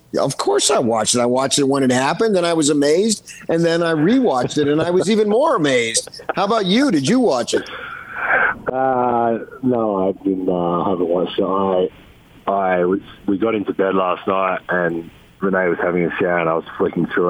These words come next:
Speaker 2: and I saw that it was, um, Jazz Phoenix or whatever it was last night, and I literally watched, like,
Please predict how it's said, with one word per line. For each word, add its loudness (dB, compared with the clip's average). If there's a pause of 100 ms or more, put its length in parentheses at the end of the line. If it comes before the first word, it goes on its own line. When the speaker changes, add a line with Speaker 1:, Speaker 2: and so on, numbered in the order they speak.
Speaker 2:
and 0
I -2
saw 0
that 0
it 0
was, 0 (1040)
um, 0 (240)
Jazz 0 (400)
Phoenix 0
or 2
whatever 0
it 0
was 0
last -2
night, -2
and 0
I 0
literally 2
watched, -2
like, -2